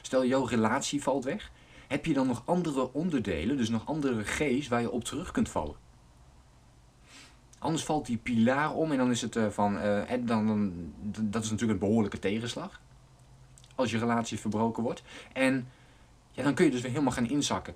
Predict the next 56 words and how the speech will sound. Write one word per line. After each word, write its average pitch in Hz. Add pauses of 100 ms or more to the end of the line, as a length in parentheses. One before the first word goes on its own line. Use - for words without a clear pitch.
(120)
En 117
dan 113
kun 123
je 120
weer 113
opnieuw 120
gaan 120
beginnen. 80
Hetzelfde 147
geldt 117
bijvoorbeeld 113
met 120
je 143
business. 123
Als 95
dat 110
failliet 120
gaat, 82
heb 101
je 117
dan 113
nog 104
wel 117
andere 139
dingen 101
om 104
naar 101
uit 120
te -
kijken. 80
En 92
daarom 160
is 143
het 117
zo 135
ontzettend 113
belangrijk 123
om, 113 (300)
om 110 (280)
die 98
balans 113
te -
houden 117
in 123
die 104
vier 107
G's. 87
Dus -
om 110 (240)
ze - (160)
alle 170
vier 123
ook 95
belangrijk 110
te 135
maken. 131